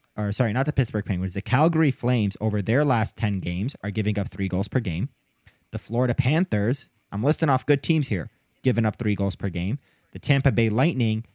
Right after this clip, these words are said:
three point twenty-nine. The Colorado Avalanche, three point three oh. The, uh, Minnesota Wild, four point three three.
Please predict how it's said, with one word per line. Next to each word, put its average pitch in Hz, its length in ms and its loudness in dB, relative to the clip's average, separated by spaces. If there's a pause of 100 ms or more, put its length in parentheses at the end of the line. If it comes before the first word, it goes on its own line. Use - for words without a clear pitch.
(160)
three 131 180 0
point 123 300 0
twenty-nine. 107 760 -2 (180)
The 110 60 -14
Colorado 117 420 2
Avalanche, 107 640 0 (120)
three 117 180 0
point 110 280 -2
three 101 320 0
oh. 107 360 2 (880)
The, 110 480 2
uh, 90 800 0
Minnesota 120 460 2
Wild, 110 580 2
four 131 300 0
point - 380 0
three 117 260 0
three. 123 560 0